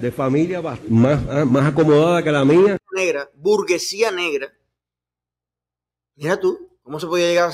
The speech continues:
Speaker 2: a, a, a ser burgués siendo negro? No sé. Qué malo todo. A ver.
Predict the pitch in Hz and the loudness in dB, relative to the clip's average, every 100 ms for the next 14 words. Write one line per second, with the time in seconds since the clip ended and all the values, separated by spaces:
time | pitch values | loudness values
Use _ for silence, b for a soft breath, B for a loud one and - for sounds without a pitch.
0 | 165 151 139 143 143 143 160 156 151 135 | -6 -6 -4 -4 -4 -6 -8 -8 -10 -6
1 | 160 160 156 156 214 180 135 165 - _ | -8 -8 -10 -10 -12 -12 -14 -14 -16 _
2 | _ _ _ - 135 165 165 160 180 - | _ _ _ -12 -4 -4 -2 -6 -6 -12
3 | _ _ 117 143 185 | _ _ -6 -4 -4